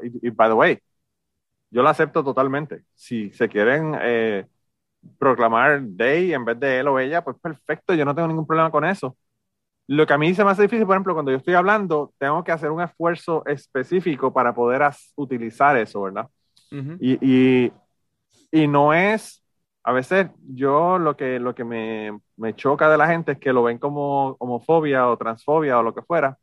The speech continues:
Speaker 1: cuando realmente no lo es. Es un asunto de, como tú dices, cognitivo, de que tú tienes ya esa, esa programación en tu cabeza y, y, y tienes que cambiarla.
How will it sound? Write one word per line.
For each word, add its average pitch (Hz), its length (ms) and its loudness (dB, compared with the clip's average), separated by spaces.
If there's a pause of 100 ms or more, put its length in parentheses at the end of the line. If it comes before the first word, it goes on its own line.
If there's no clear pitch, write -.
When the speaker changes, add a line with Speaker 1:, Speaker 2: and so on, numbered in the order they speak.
(880)
Speaker 1:
cuando 131 220 0
realmente 131 400 -4
no 156 100 -4
lo 143 160 0
es. 160 160 -6
Es 127 80 -4
un 139 140 -4
asunto 160 420 -2
de, 127 360 0 (540)
como 139 200 0
tú 151 100 0
dices, 131 240 -2
cognitivo, 139 540 0
de 143 140 2
que 123 140 0
tú 113 160 -8
tienes 131 380 -2
ya 143 280 2
esa, 151 360 -2
esa 139 220 -4
programación 160 460 -4
en 156 60 -12
tu 160 80 -12
cabeza 165 540 2
y, 120 180 -4
y, 117 280 -4 (200)
y 131 80 -10
tienes 139 160 -2
que 190 60 -6
cambiarla. 160 540 0